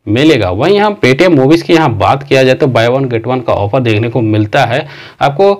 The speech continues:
rupees two hundred per month के हिसाब से आपको, आपको इस कार्ड से movies पर benefit आपको देखने को मिल जाता है, यानी कि महीने में दो सौ का आपको movies पे benefit मिल जाता है। इसी प्रकार से Ajio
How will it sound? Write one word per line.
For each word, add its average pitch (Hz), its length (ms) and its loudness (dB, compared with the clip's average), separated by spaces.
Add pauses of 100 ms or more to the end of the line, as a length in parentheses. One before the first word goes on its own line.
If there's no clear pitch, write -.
(160)
rupees 165 420 2
two 165 140 6
hundred 143 340 0
per 135 160 2
month 120 200 0
के 127 120 0
हिसाब 110 340 0
से 135 180 -2
आपको, 107 440 0 (420)
आपको - 220 -2
इस 151 120 -2
कार्ड 156 260 0
से 165 140 0
movies 120 460 -2
पर 139 180 -2
benefit 104 460 -2 (160)
आपको 104 240 -4
देखने 113 260 2
को 139 140 -2
मिल 147 260 2
जाता 113 240 0
है, 165 80 2
यानी 170 200 2
कि 175 100 0
महीने 151 300 2
में 151 220 0
दो 120 180 2
सौ 139 180 0
का 135 140 -2
आपको 147 300 -2 (340)
movies 139 300 2
पे 151 120 -2
benefit 101 420 0
मिल 113 320 0
जाता 92 300 0
है। - 100 -8
इसी - 100 -8
प्रकार 214 280 2
से 226 260 2
Ajio 160 360 2